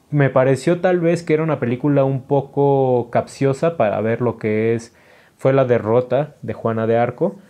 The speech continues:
A lo mejor es como un poco ver, eh, las, la, la, el lado positivo en las causas perdidas, tal vez. No digo que trate de eso la película, pero esa es un poco la impresión que me dio.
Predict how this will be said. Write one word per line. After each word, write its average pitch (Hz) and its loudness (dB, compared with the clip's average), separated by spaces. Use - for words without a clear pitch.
A 113 -2
lo 113 2
mejor 139 2
es 139 -2
como 120 0
un 123 -2
poco 131 0
ver, 123 4
eh, 104 -2
las, 107 -2
la, 117 2
la, 117 0
el 117 2
lado 147 2
positivo 139 -2
en 113 -2
las 104 -6
causas 123 0
perdidas, 120 -2
tal 104 -2
vez. 170 -4
No 110 0
digo 117 2
que 107 -4
trate 110 0
de 110 0
eso 120 -2
la 113 0
película, 147 -2
pero 135 0
esa 139 -2
es 139 -8
un 139 -4
poco 127 -4
la 117 -2
impresión 107 -8
que 110 -4
me 101 -4
dio. 101 -4